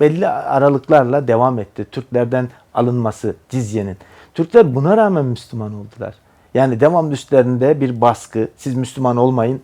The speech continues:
sizden vergi alalım." şeklinde bir baskıya rağmen topluluklar halinde Müslüman oldular.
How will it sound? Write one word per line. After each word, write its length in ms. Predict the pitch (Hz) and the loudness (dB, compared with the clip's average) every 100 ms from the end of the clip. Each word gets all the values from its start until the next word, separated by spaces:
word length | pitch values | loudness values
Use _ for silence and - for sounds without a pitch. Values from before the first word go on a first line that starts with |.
| _ | _
sizden 380 | 120 113 131 120 | -8 -2 0 2
vergi 300 | 117 120 139 | 2 6 6
alalım." 320 | 139 123 110 | 8 4 0
şeklinde 500 | 127 117 113 117 117 | -6 -6 -4 -2 -2
bir 140 | 117 - _ - | -4 -6 _ 2
baskıya 520 | 135 - - 151 202 | 2 2 0 6 8
rağmen 360 | 175 143 127 107 _ - | 6 4 0 -4 _ -2
topluluklar 560 | 139 123 139 123 131 120 | 0 0 -4 2 4 6
halinde 300 | 110 110 110 | 4 2 -6
Müslüman 440 | 101 - 107 101 | -10 -10 -8 -6
oldular. 400 | 98 98 95 101 | -8 -10 -10 -10